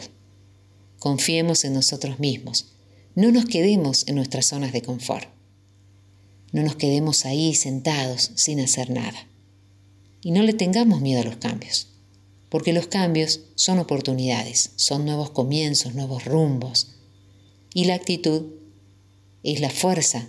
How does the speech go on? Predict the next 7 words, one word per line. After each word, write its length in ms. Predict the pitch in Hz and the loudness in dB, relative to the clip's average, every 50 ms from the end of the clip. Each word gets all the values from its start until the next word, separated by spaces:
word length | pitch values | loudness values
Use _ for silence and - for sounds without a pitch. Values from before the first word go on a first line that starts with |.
| - - | -12 -8
más 220 | - 147 160 160 160 | -2 -2 -2 -2 -2
poderosa 540 | - - 160 147 139 131 131 127 - 147 131 | 0 0 2 2 4 2 2 0 0 0 0
del 160 | 123 123 - | -2 -2 0
cambio. 420 | - 180 170 143 123 - 113 - - - - - _ _ _ _ - _ _ _ _ _ _ - | 0 0 0 0 0 -2 -4 -6 -8 -18 -20 -20 _ _ _ _ -20 _ _ _ _ _ _ -4
Podemos 400 | - 135 139 139 143 143 131 - | 0 0 2 2 2 0 0 0
tomar 300 | 143 135 135 139 143 135 | 0 0 0 0 0 0
decisiones 840 | 139 135 - - 139 131 160 185 180 170 165 175 185 185 - - | 0 0 0 0 0 0 0 0 0 0 0 0 0 0 -2 -4